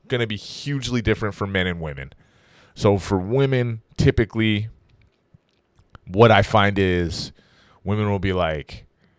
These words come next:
okay with how they look aesthetically, or they'll share that with me, whether there's a ton of veracity, who knows? But there's always, like, a half-hearted, "But I wanted my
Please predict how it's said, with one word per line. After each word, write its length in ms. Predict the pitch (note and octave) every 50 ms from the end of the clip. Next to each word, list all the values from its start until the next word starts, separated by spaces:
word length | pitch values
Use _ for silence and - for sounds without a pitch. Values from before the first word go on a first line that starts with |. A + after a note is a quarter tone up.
| _ _ _ _ _ _ _ _ _ _ _ _ _ _ _ - _ _ _ _ _ _ _ -
okay 360 | G2 G2 - - B2+ A2+ A2+
with 160 | A2 G#2+ G2+
how 140 | A2 G#2 G2+
they 120 | G2+ F#2+
look 180 | F2+ F#2 F2 -
aesthetically, 680 | E2 - - G#2+ G#2+ G#2 G#2+ F#2+ G2+ G#2+ G#2 G#2 G#2 - -
or 140 | - F#2+ F#2
they'll 180 | E2+ E2+ D2+ D#2+
share 360 | - - - A#2 G#2+ G#2 G#2
that 180 | G2 F#2+ F2 C#2+
with 220 | D#2+ E2+ C#2+ E2+
me, 520 | F#2 A2 C3+ C3 B2 A#2+ A#2+ A2+ G#2 - - _ _ _ _ _ _ _ _ - E2+ E2 F2+
whether 300 | F#2+ G#2 G#2 G2 G2+ G2
there's 240 | F#2+ F#2+ F#2 F2+ E2
a 160 | F2 C#2 D2+ - _ _
ton 220 | - - C3 A#2+ A2+
of 80 | G#2
veracity, 600 | G2 G#2 G2+ G2+ G2+ G2+ G2 - G2+ G2 G2+ G2+
who 140 | F#2+ F#2 F2
knows? 520 | E2+ F2+ F2+ F2 F2 E2+ E2 D#2 - - - _ _ _ _ _ _ _ _ _ _ _ _ _ _ _ _ _ -
But 120 | - -
there's 160 | - F#2 - -
always, 380 | - G#2 G#2+ A2+ A2 G#2 F#2
like, 140 | G2+ F#2 E2
a 80 | E2 D2+
half-hearted, 880 | D2 G2 G2+ F#2+ F#2 - - G2+ F#2+ F2+ F2+ F2 E2+ D#2+ C#2+ D#2 E2+
"But 160 | - G#2+ G2+ G2
I 60 | G2
wanted 400 | F#2 F#2 G2+ G2+ G2+ G2+ F#2+ F2
my 180 | E2+ D#2+ D#2